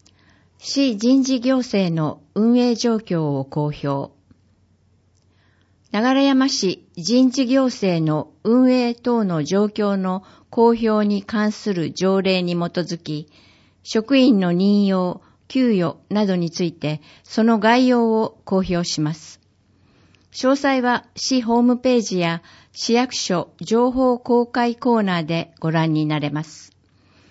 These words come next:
問い合わせ、人材育成課、電話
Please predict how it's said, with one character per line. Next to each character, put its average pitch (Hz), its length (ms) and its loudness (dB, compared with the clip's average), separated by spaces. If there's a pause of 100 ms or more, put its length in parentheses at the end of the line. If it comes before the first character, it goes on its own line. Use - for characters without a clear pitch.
(240)
問 226 160 2
い 214 60 4
合 208 80 2
わ 208 100 2
せ、 - 380 -6 (120)
人 226 360 0
材 214 300 -2
育 - 260 -10
成 180 280 -4
課、 165 300 -6 (380)
電 190 260 0
話 180 220 -2